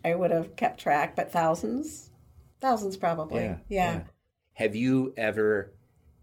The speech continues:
Speaker 2: been in on a labor of someone that you were in on their delivery? So, uh,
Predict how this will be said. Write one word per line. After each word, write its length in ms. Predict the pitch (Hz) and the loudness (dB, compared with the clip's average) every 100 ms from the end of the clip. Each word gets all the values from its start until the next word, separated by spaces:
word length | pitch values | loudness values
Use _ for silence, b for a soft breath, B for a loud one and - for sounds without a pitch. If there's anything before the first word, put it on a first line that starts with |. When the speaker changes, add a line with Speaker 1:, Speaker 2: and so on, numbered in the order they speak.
| _ _ | _ _
Speaker 2:
been 160 | 98 98 | -2 0
in 120 | 101 | 2
on 160 | 95 90 | 2 0
a 80 | |
labor 580 | 78 87 95 95 90 90 - _ - | 0 2 2 0 -4 -6 -14 _ -4
of 280 | 82 82 80 | -2 -2 -4
someone 380 | - 92 87 85 | -4 -2 -2 -2
that 220 | 78 - - | -4 -6 -10
you 200 | 82 85 | -8 -2
were 360 | 80 76 76 - - _ _ | 0 -2 -4 -12 -20 _ _
in 160 | 87 85 | -6 -2
on 160 | 80 78 | -2 0
their 180 | 101 | 2
delivery? 440 | 123 73 71 - - | 2 -2 -6 -12 -10
So, 440 | - 71 69 69 - | -4 -4 -4 -8 -12
uh, 220 | 71 | -12